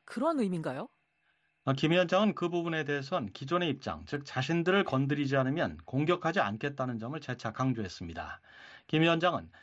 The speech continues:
Speaker 2: 스테판 두자릭 유엔 사무총장 대변인이 지난 사 일 북한을 향해 한국에 대한 핵 공격 위협과 관련해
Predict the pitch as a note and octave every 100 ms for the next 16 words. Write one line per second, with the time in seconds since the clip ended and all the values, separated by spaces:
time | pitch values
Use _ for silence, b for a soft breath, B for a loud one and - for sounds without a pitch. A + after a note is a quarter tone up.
0 | B - F#3+ F#3 F#3+ F3+ D3+ E3 F#3 A2+
1 | A2 B2 E3 D#3 - F#3+ F#3 F3 E3+ F3
2 | - C3 C#3 D3+ E3 G#2 D2 - C#3+ D3+
3 | C#3+ D#3+ B2+ - C#3 - D#3 D3+ E3 G#2+
4 | - B B - F#3 F#3+ F3+ F3 E3 F#3+
5 | C#3 F#3 - F3+ F3 D#3 B2+ D3 D3 C#3+
6 | B2+ B2+ C#3+ C#2+